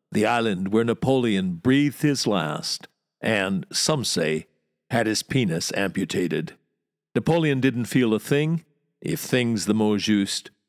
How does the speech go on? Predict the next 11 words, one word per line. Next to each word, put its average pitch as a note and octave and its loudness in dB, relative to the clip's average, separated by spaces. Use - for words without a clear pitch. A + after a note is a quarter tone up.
he F#2+ 0
was G#2+ 0
dead. C#2 -4
Stuart C#3+ 0
and G#2+ -4
Lisa, B2 0
both C#3 0
of C#3+ 0
them C3+ -2
C D#3 0
B D3 -2